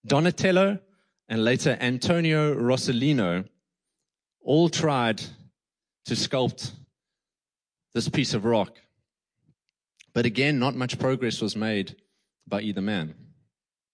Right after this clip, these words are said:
Finally, in the year fifteen hundred, after being neglected for twenty-six years, the young Michelangelo was offered the contract to chip away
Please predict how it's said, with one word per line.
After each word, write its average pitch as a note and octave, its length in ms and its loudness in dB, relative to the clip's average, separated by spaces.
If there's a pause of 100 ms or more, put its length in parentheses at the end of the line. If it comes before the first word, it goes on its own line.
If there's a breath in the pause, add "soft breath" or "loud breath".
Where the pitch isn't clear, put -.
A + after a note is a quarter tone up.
(680)
Finally, E3+ 520 2
in D#3 100 2
the C#3+ 80 4
year C#3+ 220 4
fifteen D#3+ 420 0
hundred, G#2+ 460 -2 (760)
after B2 220 0
being C3+ 260 0
neglected D3 640 -2
for A#2+ 100 -6
twenty-six D#3+ 680 -2
years, F#2+ 520 -2 (1500)
the A2 80 0
young C3+ 380 0
Michelangelo B2+ 880 -2 (680)
was G2+ 140 -4
offered B2 300 -6
the - 60 -10
contract A2+ 680 -8 (520)
to A2+ 80 -6
chip - 260 0
away A#2 480 0